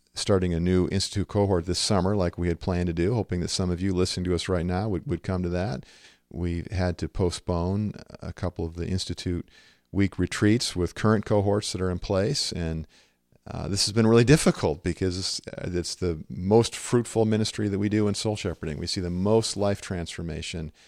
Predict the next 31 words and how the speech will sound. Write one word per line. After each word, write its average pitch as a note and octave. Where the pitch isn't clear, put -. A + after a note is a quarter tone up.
in F#2
the E2+
Soul F#2
Shepherding E2+
Institute F#2
and D#2+
the D#2
related E2
spiritual F2
direction F2
certificate -
program. D2+
And E2+
so E2+
it's E2+
been G2
very G#2
sad -
for -
us. -
And E2+
when E2+
we, F2
you F#2+
know, D#2+
hear G2+
things G2
about E2+
the -
future A#2+
and, D#2